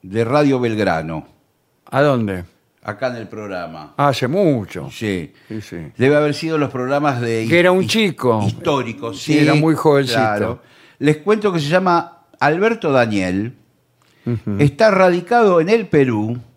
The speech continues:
Speaker 1: y aún sigue cantando.
Speaker 2: Ah, mirá vos, sí.
Speaker 1: Si lo buscan en Facebook,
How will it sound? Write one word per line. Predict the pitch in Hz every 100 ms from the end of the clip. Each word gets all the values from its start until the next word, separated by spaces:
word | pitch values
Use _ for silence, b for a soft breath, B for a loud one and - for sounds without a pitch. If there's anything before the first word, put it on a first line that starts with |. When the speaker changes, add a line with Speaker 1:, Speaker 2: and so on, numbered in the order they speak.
| _ _ _ _ -
Speaker 1:
y | 151
aún | 196 247
sigue | 208 202 170
cantando. | 147 127 110 98 85 85 82 80
Speaker 2:
Ah, | 139 127
mirá | 110 101
vos, | 76 62 -
sí. | -
Speaker 1:
Si | 143 143
lo | 156
buscan | 196 226 208 190
en | 190
Facebook, | 160 262 240 170 - 156 190 190 -